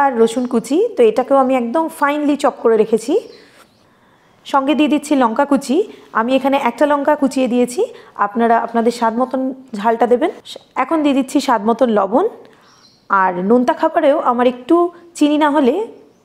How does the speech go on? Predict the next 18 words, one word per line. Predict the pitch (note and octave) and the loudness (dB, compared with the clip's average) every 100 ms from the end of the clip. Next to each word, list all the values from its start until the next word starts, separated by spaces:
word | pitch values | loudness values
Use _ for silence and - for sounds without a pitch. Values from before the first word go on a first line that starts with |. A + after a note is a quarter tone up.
| _ - | _ -2
মন | C4+ C4 | 0 0
ভরে | A#3 G#3+ G3+ | 0 0 -2
না, | - - - _ | -4 -10 -20 _
তাই | A3 G#3 G#3 - | -2 0 -2 -2
সামান্য | C4 D#4+ E4+ | -2 0 0
পরিমাণে | E4 D#4 C#4+ D4 | 0 0 -2 -2
একটু | F#4 F4+ | -2 0
চিনিও | A#3+ G3+ F3 | 2 2 0
দিলাম। | D3+ D3+ D#3+ - _ _ A#3+ G#3+ | -2 -6 -10 -20 _ _ 0 0
আর | G3 G3+ | -2 -2
সবশেষে | C4 C#4 F#4 F4+ F#4+ | -2 0 -2 0 0
দিয়ে | F4+ E4 | 2 2
দিচ্ছি | D4 - D#4+ G#4 C4 | 0 -2 -2 0 -2
এক | C#4 - | -2 -2
চামচের | F4 E4+ E4+ C#4 | -2 0 0 0
মতন | A#3 F#4 G#4+ C#4 | 0 0 0 0
refined | B3 G#3 F3 F3 | -2 -4 -4 -4
oil। | F3 | -4